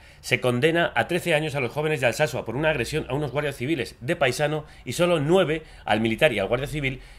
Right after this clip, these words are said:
de La Manada. Hay raperos condenados a prisión por letras antimonárquicas, pero nadie juzga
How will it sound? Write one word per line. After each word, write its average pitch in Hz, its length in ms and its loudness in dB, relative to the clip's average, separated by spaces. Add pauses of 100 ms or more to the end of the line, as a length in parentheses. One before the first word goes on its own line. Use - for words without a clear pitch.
de 110 140 -2
La 101 100 8
Manada. 87 380 -2 (260)
Hay 156 140 4
raperos 170 340 0
condenados 156 420 -2
a 147 80 -2
prisión 139 280 -6
por 113 100 -6
letras - 320 -8
antimonárquicas, 165 680 -2
pero 127 200 0
nadie 160 240 0
juzga 151 440 0